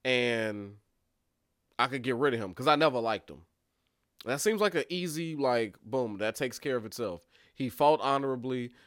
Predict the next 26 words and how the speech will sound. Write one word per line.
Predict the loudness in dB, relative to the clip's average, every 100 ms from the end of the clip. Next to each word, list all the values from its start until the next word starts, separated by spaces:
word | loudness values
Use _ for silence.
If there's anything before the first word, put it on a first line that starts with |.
| -10
We | -6
could | -2
have | 2 2
a | 0
nice | 2 2 2 0
burial | -2 0 0 0 0
or | 0 -2
burn | -2 -2 0
your | -2
body, | -2 -2 -4
whatever, | -6 -4 -2 -2 -2 -8 -12 _ _ _ -10
and | -4 -2 -4 -6
you | -4 -2
could | 2
at | 2
least | 2 0 0
die | 2 2
with | 2 -4
some | -10
honor. | -10 -12 -16 -4
That | 2 2
seems | 4 2 2 0 0
like | 0 0
the | -6 -2
easy | -2 -2 -4
Tywin. | -2 0 0 -2 -10